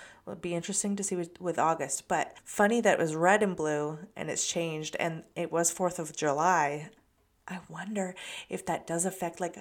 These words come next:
when I say these colors, it's just, like, coming from all facets of my abilities to tune into energy. It's coming through me seeing the colors, but also, like, feelings and stuff. And yeah,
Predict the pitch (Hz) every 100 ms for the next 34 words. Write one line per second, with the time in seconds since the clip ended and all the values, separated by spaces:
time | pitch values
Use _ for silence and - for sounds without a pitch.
0 | - - 202 202 202 247 294 302 302 -
1 | 311 311 320 302 - - 202 196 185 170
2 | - _ - - 196 196 208 180 170 165
3 | - 147 147 175 269 269 - 269 269 254
4 | 254 254 254 254 - _ _ - 208 226
5 | 233 240 240 240 - 240 233 226 220 208
6 | 220 240 233 240 254 285 302 311 - 214
7 | - - - 196 196 196 - 196 190 180
8 | 175 180 202 202 208 202 233 240 240 226
9 | 233 226 226 - - 196 - 196 190 190
10 | - - - - 208 208 208 202 202 196
11 | 180 - 202 196 - _ 202 185 185 190
12 | - - 240 226